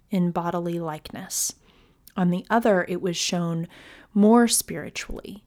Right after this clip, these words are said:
with no bodily likeness. The first kind of vision was this,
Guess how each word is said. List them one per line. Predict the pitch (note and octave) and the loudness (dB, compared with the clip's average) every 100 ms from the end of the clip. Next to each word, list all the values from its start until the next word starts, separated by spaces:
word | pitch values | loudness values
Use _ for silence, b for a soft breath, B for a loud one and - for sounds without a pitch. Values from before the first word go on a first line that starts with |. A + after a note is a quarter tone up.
| _ _ - | _ _ -2
with | F#3 E3+ - - | -2 -2 -8 -4
no | G3 F3 F3 E3+ | 0 2 4 2
bodily | D#3+ C#3+ C#3 G#2+ G#2+ | -2 -6 -8 -10 -12
likeness. | - - - A#3+ - - - - _ _ _ _ b b b b b b b | -12 -14 -14 -12 -10 -8 -8 -8 _ _ _ _ b b b b b b b
The | - | -4
first | F#3+ - C4 C#4+ - | -2 2 2 2 -4
kind | - G3+ F#3+ | 0 2 4
of | F#3+ F#3 | 4 2
vision | D#3+ D3+ D3+ D3+ | -2 -2 -4 -4
was | D3+ D3 | -6 -8
this, | G#2 - - - - | -10 -10 -8 -6 -8